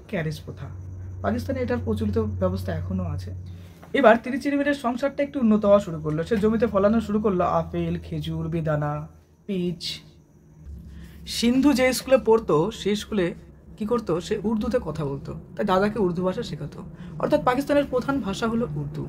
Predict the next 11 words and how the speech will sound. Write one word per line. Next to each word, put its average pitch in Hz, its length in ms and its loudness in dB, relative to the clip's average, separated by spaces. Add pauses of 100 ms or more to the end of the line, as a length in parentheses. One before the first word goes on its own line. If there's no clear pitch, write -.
(320)
এবার 233 160 4
চলো 247 180 2
টোটালটাকে 220 380 0
একবার 247 240 0
revision 180 540 -2
করে 131 240 -4
নেই, 127 200 -4 (260)
মজা 156 260 0
লাগবে। 127 220 -2
দেখো, 175 280 -4 (720)
পাকিস্তানের 185 580 0